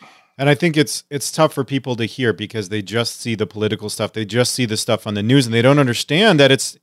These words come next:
it's not everyday people. They're going to their jobs. They've, they've worked their whole lives to get to that point of expertise. They're not gonna, you know, they don't have an ag-, you didn't have an agenda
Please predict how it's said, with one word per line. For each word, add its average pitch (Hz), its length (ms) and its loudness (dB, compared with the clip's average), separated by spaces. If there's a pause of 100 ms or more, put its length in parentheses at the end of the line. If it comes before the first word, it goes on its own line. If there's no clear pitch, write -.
it's - 200 -10
not 156 380 2 (760)
everyday 156 380 4
people. 127 600 0
They're 110 180 -12
going 127 240 2
to 127 80 0
their 117 80 -2
jobs. 98 460 -2
They've, 101 220 -4 (200)
they've 113 280 -10
worked 143 260 -6
their 123 100 -4
whole 120 180 2
lives 104 300 2
to 104 80 -10
get 107 160 -6
to - 100 -18
that 101 160 -4
point 104 220 -8
of 87 80 -10
expertise. - 500 -12
They're 127 100 -12
not 156 200 -2
gonna, 120 340 0 (640)
you 135 80 -10
know, 101 200 -6 (200)
they 143 120 4
don't 165 140 2
have 143 200 0
an 117 60 -4
ag-, 104 160 -8
you 143 120 -4
didn't 170 160 0
have 139 140 0
an 120 60 -4
agenda 95 520 -10